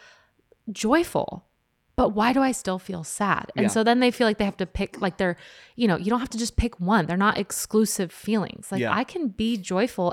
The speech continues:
Speaker 1: and I can also be experiencing some grief.
Speaker 2: For
Speaker 1: I can
Speaker 2: sure.
Speaker 1: be experiencing something that is painful.
Speaker 2: Yep.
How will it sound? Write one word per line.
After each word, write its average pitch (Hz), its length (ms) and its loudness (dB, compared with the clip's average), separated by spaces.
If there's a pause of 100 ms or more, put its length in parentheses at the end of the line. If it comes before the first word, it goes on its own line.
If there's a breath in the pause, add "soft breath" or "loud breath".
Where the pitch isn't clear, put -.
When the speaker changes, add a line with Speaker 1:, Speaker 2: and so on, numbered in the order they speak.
(100)
Speaker 1:
and 262 140 -4
I 427 60 -2
can 294 200 -4
also 311 300 0
be 247 200 -2
experiencing 220 920 -2 (300 loud breath)
some 277 260 0
grief. 220 680 -2
Speaker 2:
For 220 80 0
Speaker 1:
I - 20 2
can 262 200 0
Speaker 2:
sure. 240 40 0
Speaker 1:
be 247 240 0
experiencing 254 720 -4
something 220 380 -2
that 185 180 0
is 269 160 0
painful. - 600 -6
Speaker 2:
Yep. 117 180 -8